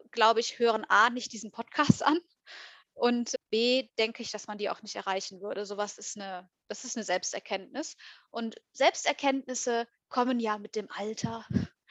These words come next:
Ich meine, ich bin ein bisschen älter als du, aber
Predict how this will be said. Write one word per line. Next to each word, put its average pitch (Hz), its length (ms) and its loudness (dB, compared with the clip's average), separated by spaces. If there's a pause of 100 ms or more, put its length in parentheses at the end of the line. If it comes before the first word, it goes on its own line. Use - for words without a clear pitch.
(260)
Ich - 100 -18
meine, 208 120 -10
ich - 80 -12
bin 214 140 -4
ein 190 100 -12
bisschen 285 360 -4
älter 233 340 2
als - 240 -4
du, 226 200 -2
aber 196 320 -2